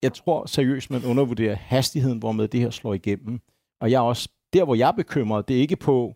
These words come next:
jeg er ikke, altså, nu er jeg sådan meget åbenmundet, det er ikke climate change, det tror jeg, det her vil være med til at løse. Det vil skabe en, måske en, en større del af befolkningen, som går ud i arbejdsløshed, fordi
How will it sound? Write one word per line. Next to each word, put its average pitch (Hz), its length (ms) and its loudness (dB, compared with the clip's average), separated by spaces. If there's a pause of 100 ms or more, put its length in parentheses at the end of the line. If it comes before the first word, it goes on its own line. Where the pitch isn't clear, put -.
(140)
jeg 139 60 2
er 131 40 6
ikke, - 160 0 (140)
altså, 101 200 -4 (360)
nu 110 60 -2
er 107 40 2
jeg 98 60 0
sådan 110 120 -6
meget 107 180 2
åbenmundet, 98 440 -2
det 123 80 2
er 113 40 6
ikke 117 320 0
climate 101 360 -2
change, 85 280 -6 (120)
det 120 100 -8
tror - 160 -2
jeg, 107 80 -2 (460)
det 113 80 0
her 113 100 0
vil 98 140 0
være 92 80 0
med 95 140 -2
til 120 140 -6
at 98 60 -6
løse. 87 300 -6 (720)
Det 135 120 2
vil 147 100 0
skabe 170 480 0
en, 127 360 -4 (560)
måske 139 320 -4
en, 143 300 -6
en 120 180 -4
større 127 440 0
del 135 160 -2
af 127 80 -6
befolkningen, 127 540 -6
som 113 200 -6
går 107 100 -2
ud 123 120 -2
i - 40 -4
arbejdsløshed, 147 840 -4 (320)
fordi - 240 -4